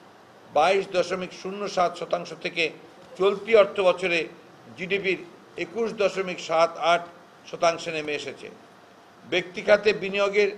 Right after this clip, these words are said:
নেতিবাচক পরিস্থিতিতে জিডিপি প্রবৃদ্ধিতে বৃদ্ধির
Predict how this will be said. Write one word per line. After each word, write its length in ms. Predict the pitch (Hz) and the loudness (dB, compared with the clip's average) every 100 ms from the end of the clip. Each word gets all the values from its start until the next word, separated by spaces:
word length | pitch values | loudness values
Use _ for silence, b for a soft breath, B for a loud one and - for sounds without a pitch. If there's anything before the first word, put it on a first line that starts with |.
| - - | -12 -16
নেতিবাচক 840 | 147 151 180 185 208 185 190 190 214 - | -12 -4 -4 -2 2 4 4 2 0 2
পরিস্থিতিতে 680 | 196 196 202 180 175 131 - - - - - | 0 0 -8 -12 -12 -12 -14 -18 -20 -20 -14
জিডিপি 420 | 170 180 202 208 | -8 -4 -2 -4
প্রবৃদ্ধিতে 800 | 196 185 165 190 165 185 - 139 - - - - 123 | -4 -6 -4 -6 -8 -10 -8 -8 -10 -20 -20 -16 -6
বৃদ্ধির 400 | 180 - 196 | -6 -4 -6